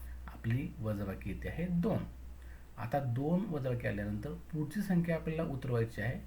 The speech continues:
संख्या म्हणजे अंक उतरवायचा आहे संख्येतील, तो आहे पाच. पाच आपण जर का या उतरवला खाली, तर आपल्याला संख्या मिळते पंचवीस. म्हणून आपण आता पाचाचा पाढा पंचवीस संख्या येईपर्यंत बोलणार किंवा त्याच्यापेक्षा लहान संख्या येईपर्यंत बोलणार. बघूया,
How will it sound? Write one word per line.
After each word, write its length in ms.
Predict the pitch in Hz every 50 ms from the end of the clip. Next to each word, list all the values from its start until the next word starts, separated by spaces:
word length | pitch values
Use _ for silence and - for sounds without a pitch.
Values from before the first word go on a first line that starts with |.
| - - - - - - - - - -
संख्या 280 | 117 110 - - 139
म्हणजे 220 | 127 117 113 123 - -
अंक 220 | 135 135 135 -
उतरवायचा 480 | 165 151 123 - 120 117 113 - - -
आहे 60 | -
संख्येतील, 580 | - - 120 113 113 - 110 - - 170 226 - - - - - - - - -
तो 40 | 113
आहे 180 | 113 135 170 170 - -
पाच. 280 | 220 196 127 117 - - - - - - - - - -
पाच 240 | 135 160 190 185 190
आपण 300 | 180 175 - 180 175 170
जर 120 | 165 160
का 120 | 147 - 156
या 180 | 151 143 139
उतरवला 500 | 139 135 123 123 120 - 147 147 143 147 151 147
खाली, 200 | - 127 127 135
तर 140 | 131 - 135
आपल्याला 300 | 123 110 - 117 113 113
संख्या 300 | 113 113 107 101 101 98
मिळते 300 | 98 101 98 90 - 110 160 - -
पंचवीस. 440 | - 220 220 208 - 117 95 87 - - - - - - - - - - -
म्हणून 200 | 156 196 208 190
आपण 240 | 156 - - 123 120
आता 120 | 117 123 120 - -
पाचाचा 340 | - 113 117 143 151 175 180
पाढा 320 | 180 175 156 127 120 113 113 - - - - - - - - - - - -
पंचवीस 320 | - 131 131 123 185 175 -
संख्या 220 | 170 127 117 113
येईपर्यंत 380 | 110 110 - 117 110 107 110 117
बोलणार 360 | 113 120 127 131 139 160 190 196 - -
किंवा 160 | - 127 117
त्याच्यापेक्षा 380 | 117 107 101 104 160 175 196
लहान 220 | 220 226 220 196 170
संख्या 260 | 170 135 117 - 92
येईपर्यंत 380 | 92 92 - 98 95 87 87 95
बोलणार. 320 | 87 - 92 90 85 -
बघूया, 420 | 120 120 131 143 156 160 170 175